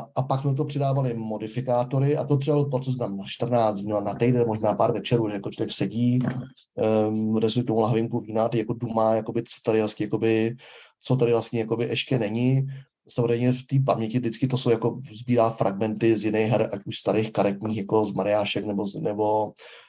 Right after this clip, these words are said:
eh, z žolíkových karet, nebo z nějakých her, co někde hrál a líbil se tam jako nějaký jeden prvek, který, eh, byl zajímavý.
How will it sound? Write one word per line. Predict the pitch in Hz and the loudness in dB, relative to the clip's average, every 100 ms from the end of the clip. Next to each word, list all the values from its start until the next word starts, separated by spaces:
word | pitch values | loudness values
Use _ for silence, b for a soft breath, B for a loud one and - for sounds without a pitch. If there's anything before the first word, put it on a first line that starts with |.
| _ | _
eh, | 95 107 110 | 0 0 0
z | |
žolíkových | 117 120 127 123 117 | 0 0 2 0 2
karet, | 113 113 | 2 2
nebo | 113 110 110 | 0 0 -2
z | |
nějakých | 107 107 104 113 | 0 -2 -2 -2
her, | 110 110 | -2 -2
co | 113 | -4
někde | 107 110 113 | -2 -2 0
hrál | 113 107 113 | 2 2 2
a | 110 | 2
líbil | 104 107 | -2 -4
se | 107 | -4
tam | 117 | 0
jako | 110 113 | 0 0
nějaký | 117 117 107 110 | 0 0 0 0
jeden | 107 117 113 | -2 -2 -4
prvek, | 107 110 110 | 0 0 0
který, | - 110 110 110 110 B B _ - | 0 2 2 0 -6 B B _ -8
eh, | 110 104 107 110 | -2 0 2 2
byl | 120 | 2
zajímavý. | 120 110 110 110 113 117 135 | 2 0 2 2 4 4 2